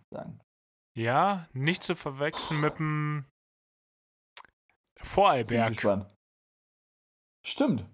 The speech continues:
Speaker 2: Ja, ist
Speaker 1: Auch ein schönes Bundesland.
Speaker 2: Geh,
Speaker 1: Also ohne
Speaker 2: geh,
Speaker 1: Witz,
Speaker 2: geh ich
Speaker 1: also
Speaker 2: auch mit Vorarlberg. Äh, ich, Tirol habe ich noch nicht gehabt. Bis jetzt ist Vorarlberg mein, mein liebstes Bundesland. Ich lass mich gerne
Speaker 1: Ja.
Speaker 2: umstimmen.
Speaker 1: Ey,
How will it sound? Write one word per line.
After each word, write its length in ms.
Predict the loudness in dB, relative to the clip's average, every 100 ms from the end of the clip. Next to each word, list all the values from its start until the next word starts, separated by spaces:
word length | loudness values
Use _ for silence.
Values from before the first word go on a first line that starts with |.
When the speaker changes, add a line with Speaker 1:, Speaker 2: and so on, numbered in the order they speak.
| -2
Speaker 2:
Ja, 220 | 0 0 -2
ist 180 | 4 6
Speaker 1:
Auch 220 | 6 4
ein 60 | 2
schönes 320 | 2 0 0
Bundesland. 420 | 0 0 0 2
Speaker 2:
Geh, 60 | 4
Speaker 1:
Also 140 | 4
ohne 60 | 4
Speaker 2:
geh, 180 | 4 2
Speaker 1:
Witz, 100 | 0
Speaker 2:
geh 80 | 2
ich 80 | 4
Speaker 1:
also 120 | 4
Speaker 2:
auch 120 | 2
mit 160 | 0 -2
Vorarlberg. 880 | 0 2 4 2 2 2 2 0 -6
Äh, 420 | -4 -2 -2 -2
ich, 200 | -6 -8 -12 -18 -14 -2
Tirol 500 | 0 2 2 2 2
habe 120 | 0
ich 120 | 2
noch 80 | 0
nicht 180 | -2 0
gehabt. 420 | 0 0 -4 -4
Bis 160 | -2 2
jetzt 220 | 0 0
ist 100 | -4
Vorarlberg 560 | 2 4 4 2 -2 -2
mein, 320 | -4 -6 -12 -8
mein 160 | -6
liebstes 300 | -4 -6 -8
Bundesland. 600 | -4 -4 -4 -4 -6 -6 -12 _ -20 -20 -14
Ich 120 | -4 0
lass 240 | 0 2
mich 160 | -2 2
gerne 180 | 4
Speaker 1:
Ja. 60 | 4
Speaker 2:
umstimmen. 480 | 2 -2 -2 -4 -8 _ _ _ _ _ _ _ _ _ _ _ -18 -18 -16
Speaker 1:
Ey, 220 | -10 -8